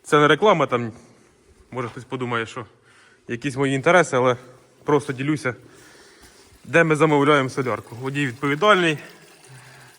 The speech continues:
зливаємо все до грама. Заїхали на естакаду, бачите. З помпи все. Кожну літру зіллямо. До речі, ні разу проблем по солярці знову ж таки не було.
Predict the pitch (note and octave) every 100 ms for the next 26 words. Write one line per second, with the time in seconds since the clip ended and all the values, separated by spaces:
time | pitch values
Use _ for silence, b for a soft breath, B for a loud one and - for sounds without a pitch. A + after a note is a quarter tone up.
0 | C3 B2 D3+ D#3 E3 D3+ - D3 D3+ F3
1 | F3 D3+ B2+ - - - - D3 C#3 C3
2 | C3+ C3+ C3 C#3+ C#3 D3 C3 C3+ - A2
3 | A2 b b b b b b b b b
4 | _ _ - - - - F3 D#3 C#3 B2
5 | - B2 B B B B - - - -
6 | - B B B B B B B _ _
7 | _ - D3 C3+ C#3+ C3+ C3+ C3 B B
8 | B B B2 B2 C3+ A#2+ A#2 A2+ - B
9 | B B B B _ _ _ _ _ -
10 | - - C#3 D3+ - B2+ A2+ - - D3
11 | D#3+ C3+ A#2 G#2+ C3 C3 A2+ A#2+ C3+ B2
12 | A2+ A#2 B2+ A2+ A#2 B2+ C3+ D#3+ E3+